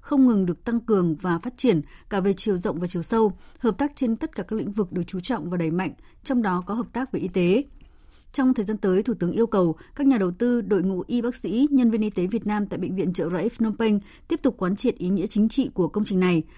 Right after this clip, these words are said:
nỗ lực lớn hơn, quyết tâm cao hơn, hành động quyết liệt hơn để khắc phục khó khăn, vượt qua thử thách, hoàn thành tốt hơn nữa nhiệm vụ cao cả được giao, với tinh thần đặt sức khỏe, tính mạng người dân lên trên hết. Trước hết, xứng danh với thương hiệu Bệnh viện Chợ Rẫy,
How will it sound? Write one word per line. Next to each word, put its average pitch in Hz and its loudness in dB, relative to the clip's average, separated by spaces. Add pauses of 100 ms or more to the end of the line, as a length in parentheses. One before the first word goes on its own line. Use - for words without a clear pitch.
(140)
nỗ 214 4
lực 262 4
lớn 185 4
hơn, 247 4 (120)
quyết 285 -4
tâm 233 2
cao 220 -4
hơn, 220 4
hành 196 2
động 175 -2
quyết 269 0
liệt 240 2
hơn 220 6 (280)
để 202 4
khắc 277 -6
phục 208 0
khó 185 -4
khăn, 233 0 (120)
vượt 190 0
qua 196 -2
thử 170 -2
thách, 277 -4 (260)
hoàn 233 0
thành 208 0
tốt 269 -2
hơn 247 4
nữa 190 2
nhiệm 247 6
vụ 180 -4
cao 214 -6
cả 180 -2
được 175 -4
giao, 214 0 (320)
với 196 4
tinh 254 2
thần 196 2 (280)
đặt 208 0
sức 285 -2
khỏe, 208 -2
tính 180 -2
mạng 196 0
người 170 2
dân 208 -2
lên 208 0
trên 196 -2
hết. 285 2 (360)
Trước - -2
hết, 320 0 (340)
xứng 226 2
danh 240 2
với 190 0
thương 240 2
hiệu 233 4
Bệnh 190 -4
viện 190 0
Chợ 180 -2
Rẫy, 208 0